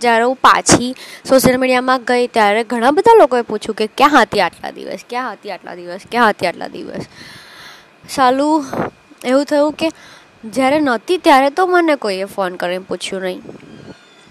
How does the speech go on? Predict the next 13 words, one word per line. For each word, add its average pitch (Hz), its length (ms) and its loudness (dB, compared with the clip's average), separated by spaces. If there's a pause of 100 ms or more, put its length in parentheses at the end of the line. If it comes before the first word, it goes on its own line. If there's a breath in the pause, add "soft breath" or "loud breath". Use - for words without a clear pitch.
(200)
કોઈએ 285 220 6
મને 190 280 -2
પૂછ્યું 196 340 -10
નહીં 202 120 -6
કે 214 80 -4
તું 214 220 -10
ક્યાં 202 320 0
છે, 185 340 -10
શું 254 260 -8
કરે 175 340 -6
છે, 190 180 -10
જીવે 226 440 0
છે, 185 360 -6